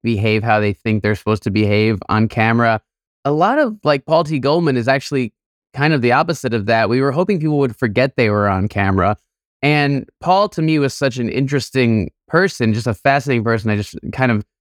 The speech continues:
became very obsessed with him. And it was really about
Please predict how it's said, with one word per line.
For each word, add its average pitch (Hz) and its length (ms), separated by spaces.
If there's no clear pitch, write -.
became 127 240
very 151 160
obsessed 139 440
with 117 140
him. 107 300
And 131 120
it 139 60
was 143 240
really 170 320
about 139 400